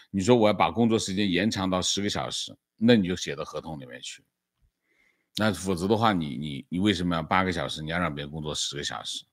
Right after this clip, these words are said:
而且，而且也不是，不是，你又不是固定的，今天想的十个小时，明天八个小时，这怎么管理？这管理很差。我不，我不加班，我从来不加班，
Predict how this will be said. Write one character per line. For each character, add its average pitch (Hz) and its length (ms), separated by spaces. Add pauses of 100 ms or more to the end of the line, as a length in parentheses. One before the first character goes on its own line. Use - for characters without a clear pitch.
而 98 120
且， 90 260 (200)
而 120 120
且 120 120
也 98 80
不 87 80
是， 107 420 (140)
不 139 80
是， 123 520 (380)
你 113 140
又 147 100
不 160 160
是 147 160
固 160 220
定 156 280
的， - 220 (560)
今 160 160
天 170 140
想 87 240
的 117 100
十 107 160
个 92 80
小 78 180
时， 71 80
明 98 200
天 131 120
八 120 200
个 104 40
小 71 220
时， 69 160
这 135 160
怎 95 160
么 82 100
管 76 240
理？ 57 160 (300)
这 - 100
管 107 200
理 107 80
很 76 160
差。 92 360 (560)
我 104 200
不， 98 100 (180)
我 85 80
不 80 120
加 78 180
班， 67 140
我 110 120
从 110 200
来 123 160
不 87 100
加 80 160
班， 55 240